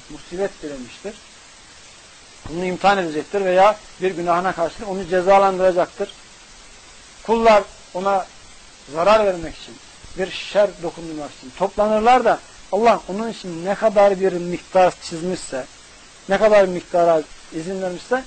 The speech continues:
o kadar zarar verebilirler, o kadar şerre muktedir olabilirler. Her ne kadar hayrı veren de birinci örnekte, ikinci örnekte şerri veren de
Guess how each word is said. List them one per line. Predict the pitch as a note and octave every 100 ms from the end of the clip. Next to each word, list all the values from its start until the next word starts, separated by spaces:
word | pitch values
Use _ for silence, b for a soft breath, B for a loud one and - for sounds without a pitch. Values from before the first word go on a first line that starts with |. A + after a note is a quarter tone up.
| -
o | C#4
kadar | C#4+ C4 G#3+
zarar | F#3 F3 E3+ D#3+ D#3
verebilirler, | D#3 C#3+ D3+ B3 - - -
o | A#3
kadar | B3 A#3+
şerre | G3 - F#3+
muktedir | F3 E3 E3 D3
olabilirler. | C#3 C3+ B2 A2+ G2+ - - - - - - - - - - - -
Her | A3+ A#3+
ne | G3+
kadar | G3+ G3 F#3
hayrı | - F#3+ G3+
veren | G3 G3 F#3 E3
de | D3+ - - - -
birinci | D#3 E3 D#3
örnekte, | D#3+ D#3 - D#3+ D#3
ikinci | - F3
örnekte | F#3 F3 D#3+
şerri | - F3 F3
veren | F#3 F#3+ F3+
de | E3+